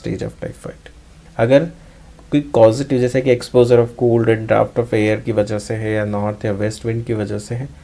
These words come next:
तो हम एकोनाइट का उपयोग कर सकते हैं। अगर हम simply सिर्फ बुखार कंट्रोल करने के लिए देते हैं unless indicated by exciting cause is nearly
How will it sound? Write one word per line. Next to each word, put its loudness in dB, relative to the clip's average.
तो 4
हम 0
एकोनाइट -4
का -4
उपयोग -4
कर 0
सकते -8
हैं। -6
अगर 0
हम -2
simply -4
सिर्फ -4
बुखार -2
कंट्रोल -2
करने 0
के -6
लिए -2
देते -4
हैं -6
unless 4
indicated 0
by 4
exciting -4
cause 2
is -2
nearly 0